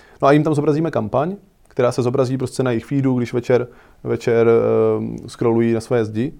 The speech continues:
A jedním tlačítkem se vlastně dostanou do toho chatbota, kterým založí novou konverzaci v Messengeru mezi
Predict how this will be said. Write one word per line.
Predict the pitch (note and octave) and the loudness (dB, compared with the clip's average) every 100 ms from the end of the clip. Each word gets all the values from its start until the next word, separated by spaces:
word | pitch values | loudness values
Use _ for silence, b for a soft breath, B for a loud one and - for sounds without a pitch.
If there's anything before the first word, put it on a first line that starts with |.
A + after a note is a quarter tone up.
| b b b b _ | b b b b _
A | A#2+ A#2+ A#2+ A#2+ | 8 8 8 6
jedním | B2+ D3+ | 4 2
tlačítkem | B2 - C#3 - E3 | -2 -4 -6 -6 -4
se | D#3 | -2
vlastně | C#3 C#3+ | -2 -2
dostanou | B2 - C#3 C#3 | -4 -2 0 2
do | |
toho | C3+ C#3 | 2 0
chatbota, | G2+ G#2 C#3 E3+ - _ _ _ | 0 0 0 -2 -4 _ _ _
kterým | _ C3 B2 | _ -2 2
založí | C3 C3+ | 2 2
novou | C#3 C3 | 2 2
konverzaci | A#2 B2 C3 C3+ A#2 | 2 0 -2 -2 -6
v | |
Messengeru | A2 - C#3 C#3 D3 | -6 -6 -6 -2 -2
mezi | C3+ A#2+ B2+ B2 A#2+ | -2 0 0 0 -2